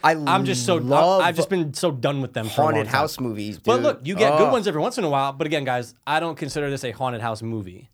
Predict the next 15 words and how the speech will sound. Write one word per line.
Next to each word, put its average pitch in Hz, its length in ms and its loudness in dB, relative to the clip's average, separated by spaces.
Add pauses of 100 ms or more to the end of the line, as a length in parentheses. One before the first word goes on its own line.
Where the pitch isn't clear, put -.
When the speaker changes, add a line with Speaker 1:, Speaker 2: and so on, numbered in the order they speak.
(240)
Speaker 1:
There 143 240 4
are 127 120 2
elements 151 520 0
to 131 200 -2
it 120 220 -2 (160)
where 117 480 0
you're 107 160 -4
like, 110 180 0
"Oh, 147 180 2
is 123 180 -4
this 170 160 -6
a 165 80 0
haunted 190 240 -2
house 196 200 -4
movie?" 226 420 -4